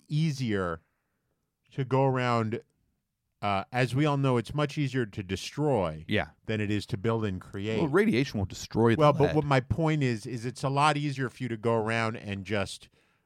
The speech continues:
Speaker 1: without much effort,
Speaker 2: Yes.
Speaker 1: uh, irradiate all of these metals to
Speaker 2: Easy.
Speaker 1: the point that they can't, you know what I mean? You
Speaker 2: Yep.
Speaker 1: just need some nuclear waste of some sort.
Speaker 2: Yeah.
Speaker 1: And just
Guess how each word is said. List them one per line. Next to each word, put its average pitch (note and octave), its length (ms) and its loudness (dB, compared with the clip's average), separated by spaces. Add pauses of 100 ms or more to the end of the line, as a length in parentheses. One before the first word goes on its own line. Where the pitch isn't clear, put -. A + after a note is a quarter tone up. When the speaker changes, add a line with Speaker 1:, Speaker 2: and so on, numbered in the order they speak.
(160)
Speaker 1:
without A#2 640 0
much A#2+ 420 -6 (100)
effort, A2 560 -6
Speaker 2:
Yes. - 340 -6 (500)
Speaker 1:
uh, F2+ 340 0 (120)
irradiate G#2+ 600 0
all F#2 200 0
of D#2+ 120 -8
these E2 220 -12
metals E2+ 480 -6
to - 120 -6
Speaker 2:
Easy. G2+ 200 -4
Speaker 1:
the F#2+ 40 -4
point F#2+ 200 -2
that F#2 120 -6
they F2 120 -6
can't, F2 360 -8
you G#2+ 160 -4
know G2 80 0
what G2 120 0
I G2 60 0
mean? G2+ 220 -4
You A2+ 80 -6
Speaker 2:
Yep. G#2+ 160 0
Speaker 1:
just - 100 -10
need G2 160 -8
some F#2 200 -8
nuclear G2 420 -2
waste A2+ 380 -2
of B2+ 120 -8
some C3+ 220 -6
sort. F3 320 -4
Speaker 2:
Yeah. G3+ 160 -4 (340)
Speaker 1:
And F#2+ 220 -6
just E2+ 220 -4